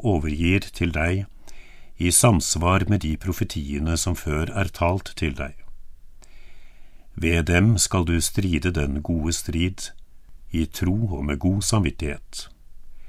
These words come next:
Noen har feid samvittigheten til side, og troen deres har forlist. Blant dem er Hymeneos og Alexander, som jeg har overgitt til Satan,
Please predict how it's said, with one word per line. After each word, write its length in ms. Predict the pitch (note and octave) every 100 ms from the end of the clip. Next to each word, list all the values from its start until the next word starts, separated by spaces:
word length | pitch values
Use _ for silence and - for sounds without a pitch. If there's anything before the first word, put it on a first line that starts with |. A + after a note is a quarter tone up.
| - - - -
Noen 400 | G2+ E2+ G2 G#2+
har 160 | F2+ -
feid 400 | - D#2 D2+ -
samvittigheten 720 | E2 D2 - E2+ D#2 G2 F2+
til 160 | C#2
side, 540 | C#2+ - G2 C#2+ F#2 F#2 - - - - - A#2
og 160 | G#2+
troen 320 | - D2+ D#2
deres 380 | D#2 D#2 E2+ -
har 160 | F#2 F2
forlist. 680 | G#2+ D#2 C#2 - - - - - - - - - - - - - - -
Blant 320 | D2+ D#2+ D2+ E2
dem 240 | G2 A2 G#2+
er 320 | F#2 F2 D2
Hymeneos 640 | D#2 D#2 D#2 D2 E2 A2 -
og 140 | D2 C2+
Alexander, 640 | - - E2+ D#2+ D#2 G2 - - - - -
som 240 | - F#2
jeg 240 | E2 E2 G#2
har 160 | F2
overgitt 560 | E2+ C#2+ D2+ E2 - -
til 160 | - C#2
Satan, 640 | - D#2+ D#2+ F2 F#2+